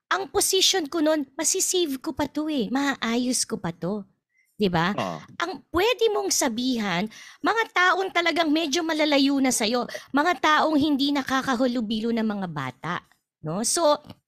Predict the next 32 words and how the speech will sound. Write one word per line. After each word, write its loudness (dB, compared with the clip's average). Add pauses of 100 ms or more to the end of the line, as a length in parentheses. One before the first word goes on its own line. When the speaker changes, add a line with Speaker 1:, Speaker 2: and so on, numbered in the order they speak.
(480)
Speaker 1:
um, 2
hindi, 2
hindi 2
alam, 0 (400)
hindi -2
alam 2
ng 2
mga -4
kapatid -4
ko, 0
and 0
I 4
was 2
really 2
very 2
close -2
to -8
my -4
siblings, -4
ha? -10
Speaker 2:
Mm. -18 (320)
Speaker 1:
As 0
in, 0
lumaki -2
kaming -2
magkakabarkada. -4 (320)
Hindi 0
alam 2
ng -2
best 0
friend -6
ko. -6